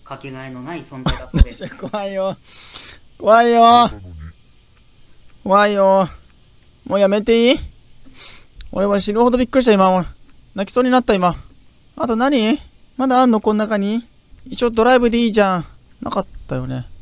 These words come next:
Speaker 2: あ、あれ乗ってこ、あれ。あれ。あれ、あれ乗ってこ。あ、あれ乗ってこ。ダメ？多分ないから、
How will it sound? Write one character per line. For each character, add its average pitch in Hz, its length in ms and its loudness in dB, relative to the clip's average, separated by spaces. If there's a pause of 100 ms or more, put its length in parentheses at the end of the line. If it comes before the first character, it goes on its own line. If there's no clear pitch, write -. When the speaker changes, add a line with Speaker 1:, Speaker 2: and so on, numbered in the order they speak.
(300)
Speaker 2:
あ、 220 340 4
あ 247 40 2
れ 277 100 0
乗 277 80 -2
っ 262 60 -4
て 269 100 -8
こ、 247 140 -2
あ 220 60 2
れ。 220 160 -2 (420)
あ 190 100 2
れ。 226 140 0 (540)
あ 208 80 2
れ、 254 120 2
あ - 140 -2
れ 247 120 0
乗 233 120 -2
っ 226 40 -8
て 226 120 -2
こ。 220 180 -2 (200)
あ、 202 240 0
あ 208 80 0
れ 220 80 -4
乗 202 120 -8
っ 202 40 -12
て - 160 -10
こ。 196 140 -8 (840)
ダ 160 100 -10
メ？ 175 160 -10 (640)
多 - 80 -6
分 151 160 -4
な 185 140 0
い 175 60 0
か 160 120 0
ら、 151 300 2